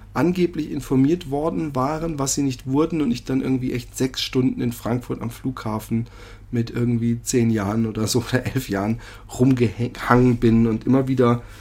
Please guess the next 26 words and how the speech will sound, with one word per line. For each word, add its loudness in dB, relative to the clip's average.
äh, -4
äh, 0
meine 2
Eltern 0
hab -4
durchrufen 4
lassen. 4
Ich 2
weiß, 6
dass 4
irgendwann 2
so -2
ein, 2
so -2
ein 0
Typ -4
gesagt -6
hat, -4
„Ja, 2
es -2
ist -2
jetzt -2
aber 2
das 0
letzte 2
Mal.“ 2